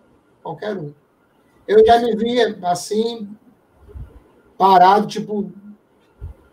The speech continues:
devedor. Caramba, e agora? Como é que eu, o que que eu faço pra justificar,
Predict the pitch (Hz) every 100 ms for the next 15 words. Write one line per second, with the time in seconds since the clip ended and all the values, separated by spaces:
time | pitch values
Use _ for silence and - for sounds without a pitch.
0 | _ - 196 196 214 175 190 208 220 -
1 | _ _ _ _ _ _ _ _ _ _
2 | _ _ - 180 170 160 190 202 151 147
3 | 139 147 175 175 185 - _ _ _ _
4 | 196 220 220 202 175 160 - 147 135 147
5 | 151 156 - _ _ _ _ - 156 208
6 | - - 196 - 175 185 196 196